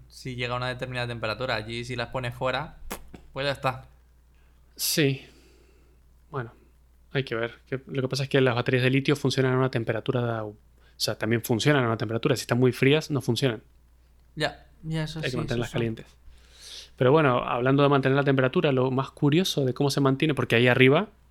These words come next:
Speaker 2: hace un frío del espacio, de la muerte. <laughs>
Speaker 1: Oh my God, qué chiste. Hace un
Speaker 2: Claro, y
Speaker 1: frío
Speaker 2: hay que
Speaker 1: de,
Speaker 2: mantener
Speaker 1: de
Speaker 2: la
Speaker 1: espacio.
Speaker 2: temperatura.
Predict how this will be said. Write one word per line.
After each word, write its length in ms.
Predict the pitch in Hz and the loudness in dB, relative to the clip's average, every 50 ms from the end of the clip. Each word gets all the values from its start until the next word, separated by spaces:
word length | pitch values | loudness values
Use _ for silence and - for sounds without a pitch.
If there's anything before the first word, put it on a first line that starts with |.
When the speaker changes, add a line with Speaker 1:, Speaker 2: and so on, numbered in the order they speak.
| _ _ _ _ _ - _ _ | _ _ _ _ _ -20 _ _
Speaker 2:
hace 220 | - 143 - - 117 | -8 -8 -6 -4 -6
un 60 | - | -4
frío 480 | - - 147 120 123 123 127 127 127 | 2 4 4 6 6 6 4 4 4
del 160 | 120 117 107 - | 2 0 0 -2
espacio, 420 | - - 202 - - - 110 104 | 0 2 2 2 2 0 -4 -6
de 60 | 104 107 | -6 -4
la 80 | 107 | 0
muerte. 560 | 131 175 170 131 127 - - - 143 - - - | 2 4 4 4 2 0 0 -2 -2 -2 -4 -10
<laughs> 40 | _ | _
Speaker 1:
Oh 500 | 180 190 196 202 202 202 202 196 185 175 | -4 -2 0 2 4 4 4 4 4 2
my 240 | 156 143 139 139 139 | 0 -2 -2 -4 -4
God, 220 | 147 165 165 160 | -6 -6 -6 -6
qué 160 | - - 151 | -8 -8 -8
chiste. 580 | 151 - 202 196 - - - 156 143 123 - - - _ - - | -6 -6 -6 -6 -8 -8 -6 -6 -6 -6 -8 -14 -18 _ -12 -8
Hace 180 | 147 143 143 156 | -8 -4 0 2
un 60 | 147 | 4
Speaker 2:
Claro, 220 | 120 123 160 151 123 | 4 4 4 4 2
y 20 | |
Speaker 1:
frío 100 | - 113 | 2 2
Speaker 2:
hay 60 | 113 | 2
que 80 | 131 131 | 4 4
Speaker 1:
de, 40 | 131 | 4
Speaker 2:
mantener 260 | 127 123 123 117 123 | 4 2 2 2 2
Speaker 1:
de 60 | 123 | 2
Speaker 2:
la 60 | 131 131 | 2 2
Speaker 1:
espacio. 80 | 131 123 | 2 0
Speaker 2:
temperatura. 520 | 113 117 113 110 - 214 - - - - | 0 -2 -2 0 0 0 0 0 -4 -6